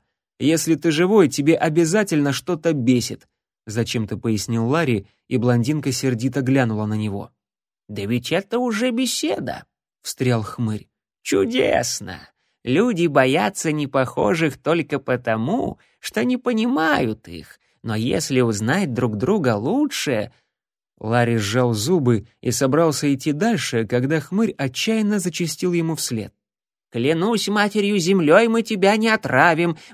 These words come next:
поешь хоть немного. Ты ведь очень голоден, а в сумке только какие-то промокшие сухари и несколько кусочков слипшейся пыльцы».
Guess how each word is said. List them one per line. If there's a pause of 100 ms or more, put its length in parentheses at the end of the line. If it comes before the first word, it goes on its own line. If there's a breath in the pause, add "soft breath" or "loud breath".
поешь
хоть
немного. (260 soft breath)
Ты
ведь
очень
голоден, (140 loud breath)
а
в
сумке
только
какие-то
промокшие
сухари (160 loud breath)
и
несколько
кусочков
слипшейся
пыльцы».